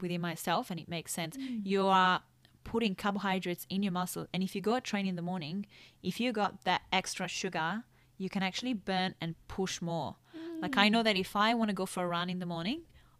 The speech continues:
Speaker 1: I will have some more carbs in the evening. So I have to deplete all my glycogen store as I run. And then I'm in that fat burning mode.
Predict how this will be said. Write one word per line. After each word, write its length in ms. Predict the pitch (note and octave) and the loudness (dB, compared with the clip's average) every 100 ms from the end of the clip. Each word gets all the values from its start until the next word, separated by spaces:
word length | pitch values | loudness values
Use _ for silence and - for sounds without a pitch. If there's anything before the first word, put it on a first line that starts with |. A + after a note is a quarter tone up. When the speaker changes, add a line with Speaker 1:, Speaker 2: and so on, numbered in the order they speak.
| _ | _
Speaker 1:
I 160 | F3+ G3+ | 6 6
will 140 | G3 | 6
have 460 | F3+ F3 E3+ F3 - - | 2 -2 -4 -6 -18 -8
some 340 | - F3 E3 | -4 -2 -2
more 300 | E3 F3 E3 - | -2 -2 -4 -4
carbs 360 | - F#3 F3+ | 2 4 2
in 80 | E3+ | -2
the 80 | E3+ | -4
evening. 400 | D#3+ E3 B3+ F#4 - - - | -4 -2 -4 -4 -14 -20 -12
So 180 | - G3 | 0 4
I 80 | F3+ | 4
have 240 | - F#3+ | 2 -2
to 80 | - | -4
deplete 600 | E3 F3 - A3 A#3+ C4+ - | -6 -6 -6 0 4 2 0
all 120 | F3+ | -4
my 120 | F3 | -2
glycogen 560 | E3 E3 E3 - E3+ D#3+ | -2 0 -2 -2 -8 -8
store 340 | - E3 D#3+ | -6 -6 -6
as 140 | D#3+ E3 | -6 -6
I 80 | D#3 | -4
run. 300 | D#3 G3 G3+ - - - - | 0 0 -2 -12 -20 -16 -8
And 200 | E3 E3 | -2 6
then 200 | G#3+ G#3+ | 8 8
I'm 140 | F3+ | 4
in 120 | F3 | 0
that 140 | E3 - | -4 -4
fat 240 | - E3 | -4 -2
burning 300 | F3 D#3+ D#3 | -2 -4 -6
mode. 300 | D3+ D3+ E3+ | -8 -8 -10